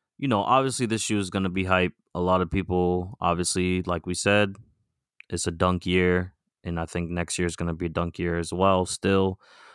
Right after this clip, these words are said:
But I think in general, I don't really see anything wrong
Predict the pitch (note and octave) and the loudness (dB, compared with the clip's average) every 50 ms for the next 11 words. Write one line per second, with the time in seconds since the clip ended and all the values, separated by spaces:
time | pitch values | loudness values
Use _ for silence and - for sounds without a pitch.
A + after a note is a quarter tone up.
0 | _ _ _ - G2 F#2+ G2 E2 - _ _ _ _ _ _ _ - _ - A2+ | _ _ _ 2 2 2 2 2 -2 _ _ _ _ _ _ _ -8 _ 0 0
1 | A#2+ - - E3 F3+ G3 G#3 - - - _ _ _ _ _ _ _ _ - G#2+ | 2 2 2 2 2 0 -2 -6 -10 -20 _ _ _ _ _ _ _ _ -4 -2
2 | C#3+ C#3+ C3+ A2+ A#2 B2 C3 D3+ E3 E3+ F3 E3+ D#3 C3 - - A2 B2 C3+ D#3+ | 0 0 0 2 2 2 2 2 4 4 4 2 2 -2 -2 0 0 2 2 2
3 | C#3+ - G#2 A#2 C3+ C3+ C3 A#2+ - - - C3 B2+ G2+ - G2+ A2 A2+ A2+ A2 | 0 0 0 0 2 2 2 0 -2 -2 0 0 0 0 0 0 0 0 0 2
4 | - A2+ G#2+ G#2 F#2+ F#2+ F#2+ F#2+ G2 G2+ G2+ G2+ G2 | 0 0 2 2 2 4 4 4 4 4 2 0 -2